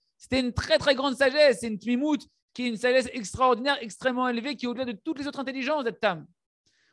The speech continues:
Au contraire, lui, c'est pas qu'il arrivait à être Tam. C'est que véritablement, on lui a enlevé son intelligence et il est devenu idiot. Comme il a pensé, comme ça, il est arrivé qu'au final, il a fini sans Sechel. Il est raison qu'on puisse à, à travailler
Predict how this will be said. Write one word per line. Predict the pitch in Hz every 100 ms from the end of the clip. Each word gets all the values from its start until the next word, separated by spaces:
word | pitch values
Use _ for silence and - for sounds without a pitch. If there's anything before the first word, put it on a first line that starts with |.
| -
Au | 147
contraire, | 180 247 208 147
lui, | 156 196
c'est | 185
pas | 226
qu'il | 214
arrivait | 185 170 175
à | 160
être | 160
Tam. | 208 160 - _ _
C'est | -
que | 151
véritablement, | 160 220 220 190 190 226
on | 180
lui | 165
a |
enlevé | 170 175 160 233
son | 190
intelligence | 170 165 160 165 220 -
et | 170
il | 170
est |
devenu | 160 165 180 208 -
idiot. | 170 147 226 208 - _ _ _
Comme | - 294
il | 311
a | 294
pensé, | 269 226 277 311 - _ _ _ _
comme | 220
ça, | 233
il | 233
est | 208
arrivé | 190 190 226
qu'au | 180
final, | 196 208
il |
a | 185
fini | - 190 208 -
sans | - 185
Sechel. | 165 202 202 170 _ _ _
Il | 160
est |
raison | 170 165 214 202 -
qu'on | 170
puisse | 180 202
à, | 165
à | 170 -
travailler | - 165 165 214 165